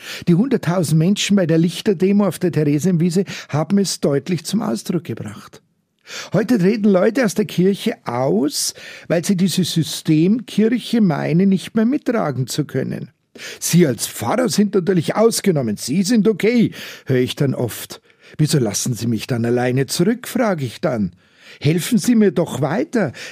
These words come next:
dieses System Kirche positiv zu verändern.“ Genauso aber muss ich dann doch auch die rechtsextreme Systemzugehörigkeit eines Politikers ablehnen und kann und werde ihn nicht wählen.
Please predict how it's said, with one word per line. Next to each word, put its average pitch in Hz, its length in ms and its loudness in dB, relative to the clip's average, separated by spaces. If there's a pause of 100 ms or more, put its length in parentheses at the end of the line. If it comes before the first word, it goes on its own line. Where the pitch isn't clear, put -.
dieses 156 320 0
System 143 540 0
Kirche 143 420 -2
positiv 220 720 -2
zu - 160 -4
verändern.“ 117 640 -8 (580)
Genauso 147 480 0
aber 156 240 -2
muss 160 240 2
ich 165 120 -2
dann 131 180 -2
doch 147 200 -2
auch 147 220 -2 (280)
die 139 120 2
rechtsextreme 170 1000 0
Systemzugehörigkeit 160 1600 0
eines 127 260 -2
Politikers 165 560 0
ablehnen 170 580 2 (300)
und 139 180 0
kann 175 300 -2
und 180 240 2
werde 143 260 0
ihn 135 280 0
nicht 165 360 -2
wählen. 147 540 -4